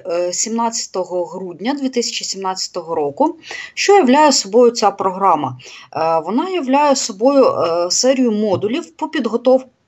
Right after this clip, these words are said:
е, молодих викладачів та адміністрації В Н З, а також студентів,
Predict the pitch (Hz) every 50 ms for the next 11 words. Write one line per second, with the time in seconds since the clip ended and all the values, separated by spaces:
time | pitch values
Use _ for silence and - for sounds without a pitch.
0 | _ 143 185 185 - - - 208 214 214 196 180 - 131 156 170 170 175 175 175
1 | 175 175 175 165 160 170 185 190 208 214 202 202 175 - - - 208 - - 202
2 | 180 185 180 185 - - 311 339 - - - 262 262 - - 185 185 - 202 202
3 | 202 196 - - - 226 233 240 233 - 196 180 170 175 175 170 175 175 262 302
4 | 330 - - 202 202 - 254 254 254 208 - - - - - - 196 185 202 247
5 | 320 349 349 - 339 - -